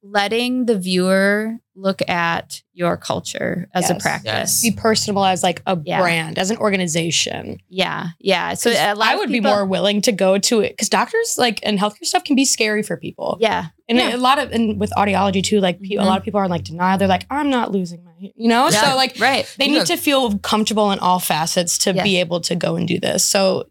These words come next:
Speaker 2: and you can do that on social media, like, so easily.
Speaker 1: A hundred percent. I would s-
Speaker 2: Humanize.
Speaker 1: Yes. That's exactly, I love that word, humanize it. Um,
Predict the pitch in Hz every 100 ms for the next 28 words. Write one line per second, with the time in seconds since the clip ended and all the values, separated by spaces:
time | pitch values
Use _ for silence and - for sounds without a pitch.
0 | - 208 214 214 208 202 185 185 170 175
1 | 165 - 175 - - 196 - - 131 -
2 | 196 196 208 208 208 196 175 170 - _
3 | 185 196 226 214 190 175 170 - - 185
4 | 180 160 - - _ _ 185 180 185 170
5 | 175 - 180 - - - - - - -
6 | 165 202 180 - 190 151 - - _ _
7 | _ _ 190 185 175 165 190